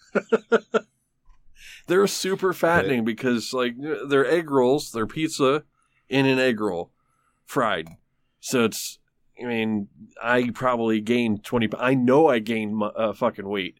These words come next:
Speaker 1: 'Cause when I got on the plane, I had no problems putting the fucking seatbelt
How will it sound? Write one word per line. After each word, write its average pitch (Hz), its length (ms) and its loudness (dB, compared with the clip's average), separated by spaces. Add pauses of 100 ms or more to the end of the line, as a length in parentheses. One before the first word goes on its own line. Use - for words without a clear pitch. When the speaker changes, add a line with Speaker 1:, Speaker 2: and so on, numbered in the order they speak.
(360)
Speaker 1:
'Cause 120 140 0
when 131 160 0
I 151 80 4
got 147 240 6
on 131 100 4
the 107 100 0
plane, 131 460 -2 (880)
I 123 100 -2
had 107 180 0
no 120 240 4
problems 120 500 2
putting 110 260 -2
the 104 80 -6
fucking 107 320 -2
seatbelt 101 480 -2